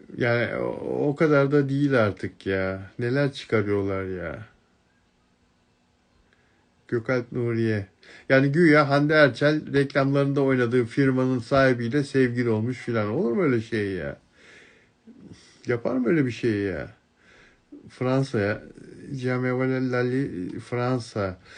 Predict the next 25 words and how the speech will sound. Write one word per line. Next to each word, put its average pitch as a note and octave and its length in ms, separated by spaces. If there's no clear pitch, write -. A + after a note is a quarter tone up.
Peki, C3+ 420
Aliye C#3 460
Akgün, C3+ 640
Rize. A#2 880
Bilal, B2+ 320
ben C3 200
de B2+ 100
se-, A#2 800
çünkü B2+ 220
sizin B2 240
dedikleriniz A#2+ 500
oluyor. A2 280
Serix B2 360
Anli, G#2+ 520
sağ B2 360
ol. F2+ 200
Asiye C3+ 400
Asos, B2 440
"Ben C#3+ 220
de D#3+ 60
özlüyorum A#2 600
oğlumu, A2+ 540
ben B2 240
de B2 60
özlüyorum." A2+ 600